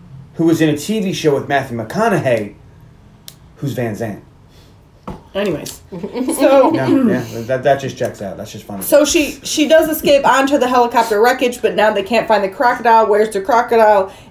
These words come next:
Speaker 2: It jumps out at them, and it gets, tries to jump at them through the helicopter and gets trapped into the helicopter wreckage.
Speaker 1: And starts
Speaker 2: So
Speaker 1: to get very
Speaker 2: now
Speaker 1: sleepy.
Speaker 2: it's trapped, and Jack is like, "Fucking kill it." And the sheriff gets out his big gun, and he's like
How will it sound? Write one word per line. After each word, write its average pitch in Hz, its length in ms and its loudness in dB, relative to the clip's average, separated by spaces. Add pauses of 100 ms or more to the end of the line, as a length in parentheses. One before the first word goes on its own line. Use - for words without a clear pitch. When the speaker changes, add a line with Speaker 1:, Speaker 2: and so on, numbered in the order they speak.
Speaker 2:
It 190 200 6
jumps 294 360 2
out 269 180 4
at 226 140 2
them, 214 200 2
and 208 120 0
it 196 100 -2
gets, - 320 2 (180)
tries 349 360 0
to 226 100 0
jump 240 320 2
at 226 220 2
them 226 160 2
through 392 480 4
the 269 100 6
helicopter 196 800 2
and 185 140 -2
gets 190 260 -2 (100)
trapped 269 520 0
into 233 360 -4
the 190 100 4
helicopter 196 840 0
wreckage. - 560 -6 (380)
Speaker 1:
And 131 140 -8
starts 151 220 4
Speaker 2:
So 233 100 4
Speaker 1:
to 240 40 2
get 294 220 6
very 339 120 4
Speaker 2:
now 330 60 2
Speaker 1:
sleepy. 151 380 0
Speaker 2:
it's - 80 -6
trapped, - 480 -2 (360)
and 196 480 6
Jack 226 440 2
is 190 180 2
like, 180 260 2
"Fucking 247 600 -2
kill 190 320 2
it." - 220 -12 (460)
And 185 220 2
the 185 60 0
sheriff 247 560 0
gets 233 200 4
out 226 160 6
his 190 140 2
big 196 300 -2
gun, 254 500 2
and 202 160 2
he's 226 280 -2
like 202 260 2